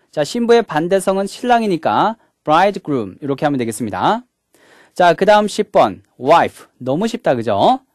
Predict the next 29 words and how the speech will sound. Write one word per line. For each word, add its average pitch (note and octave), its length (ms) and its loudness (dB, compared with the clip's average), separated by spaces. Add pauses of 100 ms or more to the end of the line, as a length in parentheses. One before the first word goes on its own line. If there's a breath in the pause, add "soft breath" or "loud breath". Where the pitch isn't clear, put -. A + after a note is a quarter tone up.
자, A2 200 -4
반대성은 F3 800 0 (200)
husband, E3+ 540 -4 (140)
남편을 D#3 480 -2
쓰면 D#3 200 -4
되겠습니다. B2+ 680 -2 (800 soft breath)
자, E3+ 200 4
십일 A3 360 2
번, B2+ 280 4 (100)
lad, C3+ 440 2 (300)
청년, A3 600 0
소년 G#3+ 500 0
이런 E3 180 2
뜻이죠. D3+ 600 2 (200)
자, C3 160 0
반대성은 E3+ 760 0 (160)
아가씨, C3+ 600 -2
소녀 A#2 500 -2
이런 F#3+ 220 0
뜻을 F#3+ 240 -4
가진 D#3 340 0 (240)
lad를 C#3+ 360 0
쓰면 C#3+ 240 -4
되겠습니다. A2+ 760 -4 (680 soft breath)
자, F3 180 4
그 G3 100 0
다음 G#3+ 160 2
십이 F3+ 300 -4
번, B2+ 320 2